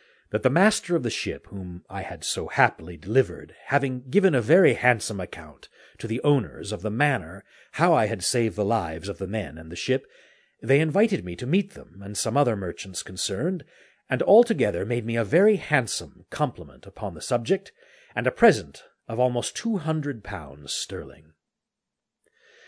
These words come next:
But after making several reflections upon the circumstances of my life, and how little way this would go towards settling me in the world, I resolved to go to Lisbon,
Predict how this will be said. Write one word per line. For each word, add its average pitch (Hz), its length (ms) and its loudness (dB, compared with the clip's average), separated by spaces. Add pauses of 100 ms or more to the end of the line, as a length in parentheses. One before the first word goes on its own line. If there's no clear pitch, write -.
(120)
But 131 100 4
after 190 240 6
making 233 320 2
several 208 360 6
reflections 110 720 -2
upon 113 220 -6
the 104 60 -6
circumstances 104 760 -4
of 92 120 -6
my 85 160 -10
life, 80 400 -8
and 90 100 -14
how 104 120 -6
little 98 360 -2
way 90 380 -2
this 85 220 -10
would 90 120 -14
go 87 320 -6 (260)
towards 87 280 -4
settling 92 400 0
me 92 100 -10
in 85 80 -12
the 80 80 -14
world, 92 400 -6
I 127 80 0
resolved 160 640 -2 (440)
to - 80 -6
go 151 160 6
to 214 60 0
Lisbon, 113 560 2